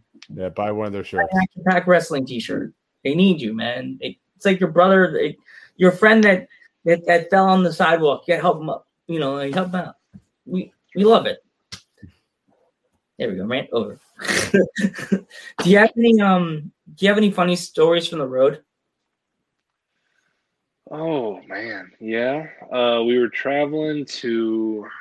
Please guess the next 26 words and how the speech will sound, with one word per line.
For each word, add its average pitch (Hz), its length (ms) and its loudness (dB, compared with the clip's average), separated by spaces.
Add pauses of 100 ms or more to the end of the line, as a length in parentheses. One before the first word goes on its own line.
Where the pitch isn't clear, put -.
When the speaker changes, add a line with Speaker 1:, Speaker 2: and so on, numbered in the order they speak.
(480)
Speaker 3:
Pensacola, 131 540 -2
Florida, 110 480 -10 (500)
and 107 640 -10 (1300)
I 113 40 -6
guess 117 400 -4 (120)
from 113 100 -12
Louisiana 117 540 -2
there, 113 240 0
it's - 160 -8
probably, 110 960 -2
like, - 180 -20
six, - 380 -4
seven 131 220 -2
hours, 123 240 -4
something 107 240 -16
like 120 140 -14
that. 123 240 -4
And 113 80 -12
we 117 100 -6
did 117 200 -4
it 113 280 -6
probably 110 260 -2
about 101 220 -8
nine, 101 580 -10 (640)
because 110 500 -4
every 107 480 -4